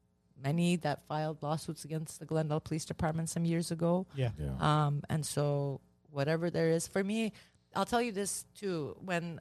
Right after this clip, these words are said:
Speaker 1: I launched a police complaint hotline, I, I'm trying to give you an idea of, like, how I operate.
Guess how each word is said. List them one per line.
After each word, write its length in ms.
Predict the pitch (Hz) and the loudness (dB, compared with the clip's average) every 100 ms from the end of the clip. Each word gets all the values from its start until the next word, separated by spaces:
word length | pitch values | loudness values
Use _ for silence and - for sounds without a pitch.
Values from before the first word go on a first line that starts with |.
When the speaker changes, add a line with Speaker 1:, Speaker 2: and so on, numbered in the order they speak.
| - | -2
Speaker 1:
I 120 | 170 | 0
launched 260 | 196 208 - | 0 -2 -6
a 40 | |
police 240 | - 170 | -8 -6
complaint 420 | - 156 156 151 156 | -6 -8 -6 -8 -6
hotline, 440 | 175 185 196 196 - | -6 -6 -6 -8 -12
I, 40 | - - | -16 -10
I'm 80 | |
trying 180 | 147 190 | -4 -2
to 60 | 202 | -2
give 180 | 160 175 | -6 -4
you 80 | |
an 80 | 160 | -2
idea 280 | 147 147 151 | -4 -4 -4
of, 120 | 143 | -4
like, 180 | 147 143 | -6 -8
how 140 | - 135 | -8 -8
I 280 | - 139 135 | -4 -4 -4
operate. 380 | 131 - 131 | -8 -8 -8